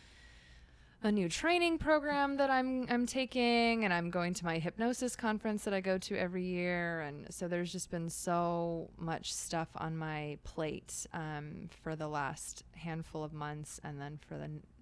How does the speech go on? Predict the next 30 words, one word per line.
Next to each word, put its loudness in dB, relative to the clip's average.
next -8
upcoming -10
couple -10
of -10
months -8
that -8
I -6
haven't, -8
I -4
haven't -2
done -4
any, -6
um, -10
put -2
any, -4
uh, -6
kind -10
of -10
group -6
things -8
on -8
the -8
calendar -6
at -8
the -8
moment, -8
but 0
I 4
do 2
often -2